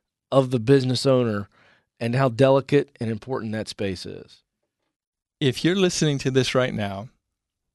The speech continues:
Speaker 2: which you are, and I put a microphone up to your head, and then I amplified the voices that were in your head, what would you hear? How loud would it be?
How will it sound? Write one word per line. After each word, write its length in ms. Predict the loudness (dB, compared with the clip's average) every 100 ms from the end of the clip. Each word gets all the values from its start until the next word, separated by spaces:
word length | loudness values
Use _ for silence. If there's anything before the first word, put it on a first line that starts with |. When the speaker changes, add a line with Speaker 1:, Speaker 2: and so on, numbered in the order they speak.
| _
Speaker 2:
which 260 | -10 -8 -6
you 140 | -4
are, 280 | -2 -4 -8 _ _ _ _ _ _ _ _
and 180 | 0 2
I 140 | 0 0
put 220 | 2 2
a 60 |
microphone 600 | 4 2 2 -2 -2 -4 -2
up 180 | -4 -2
to 120 | -4
your 320 | 0 0 0
head, 420 | -2 -2 -2 -2 -10 _ _ _ _ -6
and 160 | 0 4
then 100 | 4
I 120 | 2
amplified 840 | 0 0 0 -2 2 2 0 -4 -10 _ _ -2
the 80 | 0
voices 720 | 4 4 4 0 0 -2 -8 -8
that 100 | -6
were 140 | -4
in 240 | 0 2 2
your 180 | 2
head, 400 | 2 0 -2 -6 -16
what 320 | 0 2 4
would 180 | 2 0
you 120 | 0 -2
hear? 380 | -2 -4 -4 _ _ _ _ _ _ _ _ _ _ _ _ _ _ 0
How 160 | 4 4
loud 340 | 4 2 2
would 100 | 2
it 120 | 2
be? 360 | 2 0 -2